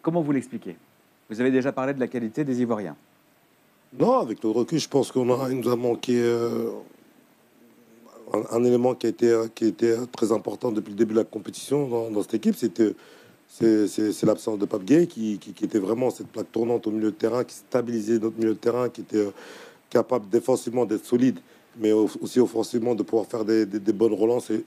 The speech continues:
Speaker 2: et, et son jeu long au pied qui était, qui était important dans, dans notre jeu. On a voulu essayer un autre système qui nous a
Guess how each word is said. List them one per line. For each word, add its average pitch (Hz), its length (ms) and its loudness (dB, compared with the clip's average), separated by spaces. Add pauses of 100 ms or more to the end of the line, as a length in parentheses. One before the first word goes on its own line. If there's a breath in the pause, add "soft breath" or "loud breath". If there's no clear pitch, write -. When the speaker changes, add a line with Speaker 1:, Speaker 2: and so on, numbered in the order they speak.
(140)
Speaker 2:
et, - 40 -10
et 110 60 -6
son 101 240 -2
jeu 98 120 4
long 110 120 4
au 107 80 2
pied 113 260 0
qui - 80 -6
était, 107 300 2 (320 loud breath)
qui - 80 -20
était 101 120 -4
important 110 480 -2
dans, 107 220 -6
dans 107 160 -4
notre 107 200 -2
jeu. 170 260 2 (680 loud breath)
On 120 120 2
a 107 40 8
voulu 110 280 6
essayer 123 240 4
un 113 160 2
autre 107 160 0
système 147 420 4
qui 120 140 -14
nous 110 200 0
a 104 80 2